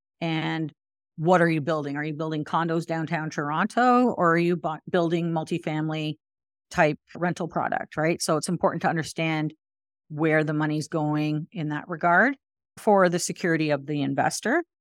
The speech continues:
They sit on it for, let's say, typically in our projects, they're three,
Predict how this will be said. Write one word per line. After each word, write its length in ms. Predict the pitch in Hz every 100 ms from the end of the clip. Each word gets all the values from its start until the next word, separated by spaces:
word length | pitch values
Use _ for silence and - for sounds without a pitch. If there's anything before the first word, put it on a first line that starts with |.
| _ -
They 120 | 190
sit 180 | - 226
on 160 | 202
it 140 | 196 185
for, 160 | -
let's 160 | 180 165
say, 320 | 196 175 170 _
typically 440 | - 202 202 196 170
in 120 | 160
our 160 | 156 156
projects, 440 | 160 151 - -
they're 260 | 165 151 143 _ - -
three, 640 | - 165 156 156 156 156